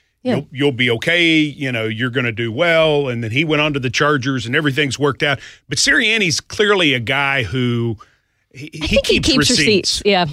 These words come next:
Speaker 1: I agree.
Speaker 2: He keeps receipts.
Speaker 1: But I, I just thought that was so interesting. Every road leads to <laughs> Andy Reid in this Super Bowl.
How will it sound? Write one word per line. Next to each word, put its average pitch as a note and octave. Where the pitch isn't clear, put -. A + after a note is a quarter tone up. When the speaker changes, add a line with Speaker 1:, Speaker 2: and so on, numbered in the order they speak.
Speaker 1:
I F3+
agree. G#3+
Speaker 2:
He F3
keeps F#3+
receipts. B2+
Speaker 1:
But -
I, A3
I B3
just D4+
thought B3
that A3
was G3+
so G#3+
interesting. G3
Every A#3
road G3+
leads F3
to -
<laughs> -
Andy A3
Reid F3+
in D#3+
this E3
Super D#3
Bowl. C3+